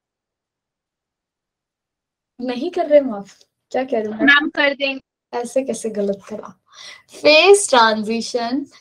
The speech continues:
Speaker 1: की बात हुई थी, last में हमने पढ़ा था क्या, H two O solid to liquid की बात हुई थी।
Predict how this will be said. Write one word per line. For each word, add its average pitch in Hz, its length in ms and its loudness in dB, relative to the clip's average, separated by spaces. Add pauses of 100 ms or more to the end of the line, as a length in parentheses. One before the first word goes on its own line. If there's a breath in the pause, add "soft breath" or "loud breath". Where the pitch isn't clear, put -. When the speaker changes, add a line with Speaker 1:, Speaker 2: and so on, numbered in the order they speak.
(140)
Speaker 1:
की 302 120 -4
बात 254 360 6
हुई 254 200 -4
थी, 294 100 -2
last 277 440 0
में 294 160 -4
हमने 240 260 -6
पढ़ा 208 300 -2
था 226 160 -8
क्या, 240 440 -4
H 240 360 -8
two 247 180 -4
O 240 220 2
solid 226 600 -4 (160)
to 233 60 -8
liquid 220 560 -6 (100)
की 247 100 -8
बात 226 300 -2
हुई 233 160 -10
थी। 233 320 -16